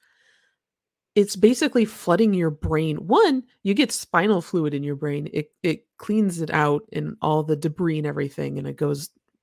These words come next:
down into your liver. Um, also, it is putting in different hormones to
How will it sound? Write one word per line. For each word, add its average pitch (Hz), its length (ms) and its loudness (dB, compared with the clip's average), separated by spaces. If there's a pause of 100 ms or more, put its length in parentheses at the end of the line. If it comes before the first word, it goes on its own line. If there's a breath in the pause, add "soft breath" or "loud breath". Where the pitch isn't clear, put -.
(240)
down 147 240 0
into 147 240 -4
your 147 340 -4
liver. 156 460 -2 (720 soft breath)
Um, 156 460 0 (1080)
also, 208 380 4 (100)
it 190 120 8
is 175 300 2 (720)
putting 254 340 4
in 190 380 2 (140)
different 185 300 0
hormones 175 600 -2
to 170 160 -8